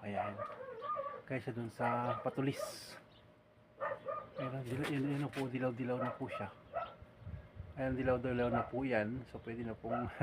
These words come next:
<laughs> mga ilang linggo lang yan, pwede na pong mag-harvest or magtikim-tikim bunga ng ubas.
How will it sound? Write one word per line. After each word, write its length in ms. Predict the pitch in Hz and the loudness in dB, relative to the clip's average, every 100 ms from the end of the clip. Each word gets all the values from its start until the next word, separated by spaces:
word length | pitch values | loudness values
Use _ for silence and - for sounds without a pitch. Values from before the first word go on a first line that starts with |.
| 117 | 2
<laughs> 360 | 175 196 180 - | 0 -2 -4 4
mga 100 | 135 | 6
ilang 160 | 127 123 | 8 8
linggo 160 | 120 123 | 6 6
lang 160 | 123 | 6
yan, 160 | 127 120 | 4 2
pwede 240 | 135 117 | 2 4
na 80 | 117 | 2
pong 240 | - 123 107 - - - - - - - - - | 2 2 2 0 -8 -12 -8 -6 -2 -2 0 4
mag-harvest 1800 | 139 131 - - - - - - - - - - 143 127 170 165 - 165 | 6 6 6 8 8 6 4 2 2 0 0 6 6 6 4 4 2 6
or 160 | 123 | 8
magtikim-tikim 880 | 123 120 98 135 160 139 151 165 147 | 8 6 4 4 4 4 2 4 6
bunga 320 | 127 147 139 | 8 8 10
ng 240 | 143 147 135 | 8 8 6
ubas. 320 | 131 139 | 4 4